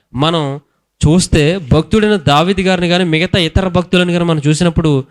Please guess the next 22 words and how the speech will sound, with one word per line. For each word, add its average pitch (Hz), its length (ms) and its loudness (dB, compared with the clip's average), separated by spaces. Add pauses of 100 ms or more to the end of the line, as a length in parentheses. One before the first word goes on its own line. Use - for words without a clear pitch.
(260)
వారు 135 240 2
రాసిన 156 420 2
ప్రతి 202 360 -2
కీర్తన 220 440 -2
పైన 208 420 0 (260)
ఇది 143 140 2
ఎవరు 160 240 2
రాశారు, 190 400 0
ఏ 180 240 0
సందర్భంలో 214 840 0
రాశారు, 170 580 0 (680)
ఏ 233 320 4 (180)
పరిస్థితిలో 285 640 2
రాశారు 202 340 2
వాళ్ళు. 117 200 -2 (300)
ఉదాహరణకి 247 600 0
మచ్చుక్కి 202 1080 -4 (340)
యాభై 220 480 2
ఒకటవ 247 440 -2
కీర్తన 247 360 0
తెలుసుగా 214 320 0
మనందరికీ, 202 640 -2